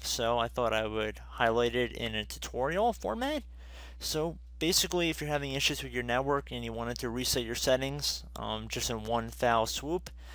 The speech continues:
this tutorial will be for you guys. So we're gonna start by actually heading over to the Start menu, and we're gonna select the settings icon on the left side here. Uh, if you actually hover over it, it'll say settings right above it, so you wanna left click on that.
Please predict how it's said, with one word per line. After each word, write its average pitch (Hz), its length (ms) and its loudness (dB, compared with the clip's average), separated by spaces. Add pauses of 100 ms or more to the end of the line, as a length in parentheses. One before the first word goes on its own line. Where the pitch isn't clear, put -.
(240)
this - 220 0
tutorial 127 420 0
will 123 80 0
be 120 220 -4
for - 120 -10
you 123 160 -4
guys. 190 460 0 (500)
So 147 220 0
we're 160 160 0
gonna 226 160 0
start - 340 4
by 143 100 6
actually 156 260 2
heading 165 180 -2
over 160 160 0
to 147 80 -6
the 139 80 -2
Start 143 320 4
menu, 165 480 -4 (840)
and 143 180 -2
we're 170 60 0
gonna 190 180 0
select 160 320 2
the 135 80 -2
settings 139 500 2
icon 156 480 2
on 147 80 0
the 120 60 2
left 127 240 2
side 135 320 0
here. 208 220 -2 (1400)
Uh, 127 240 0
if 123 140 -4
you 123 60 2
actually 135 240 2
hover 120 300 4
over 123 280 4
it, 147 120 2
it'll 120 200 2
say 117 200 0
settings 120 520 0
right 113 100 0
above 127 260 6
it, 190 120 2 (340)
so 135 140 2
you 120 80 -2
wanna 117 180 2
left 120 240 2
click 147 220 -2
on 147 100 0
that. 165 220 2